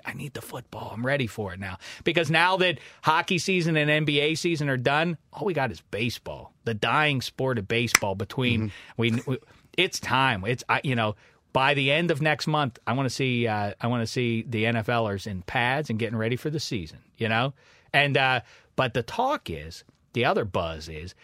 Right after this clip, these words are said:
Speaker 1: is that L A may soon get a football team. And that would be very exciting. And, of course, I think we've discussed in the past the, the cockamamie notion of putting, uh, you know, L A, you always hear, I'm sure, every, no matter where you're listening to me, you've heard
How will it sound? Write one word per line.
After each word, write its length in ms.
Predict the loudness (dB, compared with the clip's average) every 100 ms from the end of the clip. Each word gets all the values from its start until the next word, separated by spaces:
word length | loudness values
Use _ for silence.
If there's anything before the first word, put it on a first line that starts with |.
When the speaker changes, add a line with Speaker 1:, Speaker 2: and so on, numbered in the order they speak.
| -18 -8
Speaker 1:
is 140 | -6
that 160 | -2 0
L 240 | 2 2 2
A 140 | 0
may 160 | 0 -2
soon 320 | -2 -2 -2
get 260 | -2 -2
a 60 | -4
football 520 | -4 -8 -6 -6 -4
team. 720 | -4 -2 -2 -4 -4 -6 0
And 220 | 2 4 4
that 220 | 2 0
would 100 | 0
be 100 | 0
very 300 | 0 0 -2
exciting. 500 | -2 -2 -2 0 0
And, 80 | -2
of 80 |
course, 300 | -2 -2 -2
I 60 | -2
think 180 | -2 -2
we've 160 | -4
discussed 460 | -4 -4 -4 -4 -4
in 80 | -4
the 80 | 0
past 400 | 2 2 -2 -10 -20 -10 -2
the, 260 | 0 0 0
the 380 | 0 2 0 -4 -20 -6
cockamamie 680 | 2 4 4 2 2 2 0
notion 400 | 0 0 0 -2
of 140 | -2 -2
putting, 480 | 0 2 2 0 -4 -12 _ -12 -2
uh, 40 | 0
you 200 | 2 2
know, 80 | 4
L 220 | 4 4
A, 180 | 4 4
you 200 | 2 2
always 200 | 2 0
hear, 220 | 2 2
I'm 80 | 0
sure, 240 | 0 2
every, 240 | 2 0 0
no 120 | 0
matter 200 | 2 2
where 180 | 2 2
you're 160 | 0
listening 340 | -2 -2 -2 -2
to 40 |
me, 100 | 0
you've 160 | -2 0
heard 360 | 0 0 -2